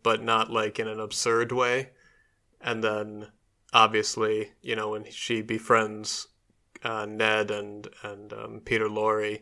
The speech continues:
uh, it feels, it feels very natural, like, just like a dog will, you know, sometimes leave you for a friend who feeds them more.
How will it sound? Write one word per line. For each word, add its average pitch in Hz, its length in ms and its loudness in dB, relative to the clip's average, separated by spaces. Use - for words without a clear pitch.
uh, - 340 -8
it - 100 -20
feels, 156 380 10
it 196 120 0
feels 202 260 8
very 139 220 6
natural, 120 560 4
like, 113 340 -2
just - 240 -2
like 117 160 0
a 113 40 0
dog 107 480 -4
will, 107 320 -6
you 110 120 -8
know, 107 140 0
sometimes 110 560 -2
leave 113 240 2
you 110 300 -2
for 107 480 -8
a 165 60 -12
friend 120 440 4
who 110 360 -6
feeds 123 340 -4
them 117 120 -4
more. 117 260 -6